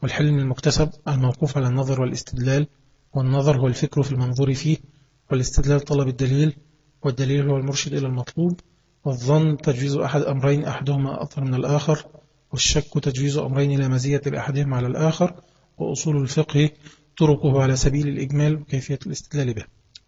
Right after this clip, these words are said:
تقريبًا ده أصعب جزء ممكن تلاقيه في الورقات. عامة ال-، أهو يشتمل النص السابق على المسائل الآتية: تعريف الأصل، تعريف الفرع، تعريف الفقه،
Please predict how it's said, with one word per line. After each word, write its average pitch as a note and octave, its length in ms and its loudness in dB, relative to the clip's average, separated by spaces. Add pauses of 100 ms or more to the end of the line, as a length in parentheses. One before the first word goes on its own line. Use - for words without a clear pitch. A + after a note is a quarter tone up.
(120)
تقريبًا E3 320 2
ده D#3 220 4
أصعب C3+ 240 2
جزء D#3 240 0
ممكن D3 220 0
تلاقيه C#3 220 0
في C3+ 120 -8
الورقات. A#2 480 -6 (1800)
عامة E3+ 480 6
ال-، C3+ 1000 0 (100)
أهو B2 240 -2
يشتمل D#3 340 4
النص C#3+ 280 0
السابق D#3 480 0
على C#3+ 140 0
المسائل B2+ 380 -2
الآتية: B2+ 400 -6 (460)
تعريف C#3+ 260 0
الأصل، - 420 -4 (100)
تعريف A#2+ 240 -8
الفرع، C#3 420 0
تعريف B2 320 -4
الفقه، D3 360 -4